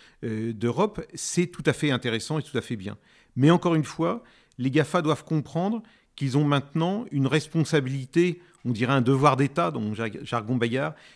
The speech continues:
une responsabilité qui les dépasse eux-mêmes. Ils sont devenus trop gros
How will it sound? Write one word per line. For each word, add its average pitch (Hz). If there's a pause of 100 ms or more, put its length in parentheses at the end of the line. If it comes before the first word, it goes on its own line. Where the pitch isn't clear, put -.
une 127
responsabilité 160
qui -
les 135
dépasse 135
eux-mêmes. 110 (340)
Ils 127
sont 160
devenus 151
trop -
gros 151